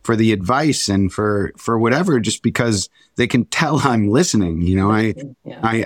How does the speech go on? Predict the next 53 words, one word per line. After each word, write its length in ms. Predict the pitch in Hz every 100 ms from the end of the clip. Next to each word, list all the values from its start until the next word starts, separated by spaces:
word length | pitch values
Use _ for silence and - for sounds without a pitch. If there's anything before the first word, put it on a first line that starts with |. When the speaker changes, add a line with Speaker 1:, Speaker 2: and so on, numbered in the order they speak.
| -
Speaker 1:
I, 60 | 107 113
and 120 | 110
I, 120 | 110 104 104
I 200 | 107 107
do 280 | 101 120 139
listen, 400 | 117 127 - 107
and 140 | 104
I, 200 | 101 98 92 -
and 140 | 101 98
I 180 | 95 - 110 107 104 107
empathetically 640 | 104 101 101 104 101 92 -
connect 400 | - 104 101 104
with 120 | 104 101
what 160 | 104
they're 120 | 98
saying 380 | - 104 113 113
and 80 | 101
offer 360 | 92 98 104 101
genuine 540 | 95 101 101 107 107
compassion. 640 | 101 98 - 120 143 98 90
And 180 | 90 85 - - - -
not 240 | 131 143 143
to 60 |
toot 220 | 110 147
my 120 | 135 127
own 120 | 110
horn, 240 | 117 160
that 100 | 123
all 120 | 139 131
comes 280 | 135 131
from, 340 | - 127 120 113
from 280 | - 107 110
the 60 |
practice. 560 | 113 139 101 - 85 -
You 80 | 98
know, 140 | 98
it's, 200 | 101 -
Speaker 2:
Mm-hmm. 280 | 151 151 165
Speaker 1:
that's 280 | 110 147 -
what 240 | 107 113
it 120 | 120 92
does. 460 | 131 131 - - -
That's 240 | 90 -
what 160 | 101 101
it 120 | 98
does. 280 | 104 107 87
It 200 | 92 85
improves 560 | - 90 - 117 131 123
the 120 | 117
quality 460 | - 101 104 104 101
of 120 | 92
your 120 | 90
mind 420 | 95 113 110 101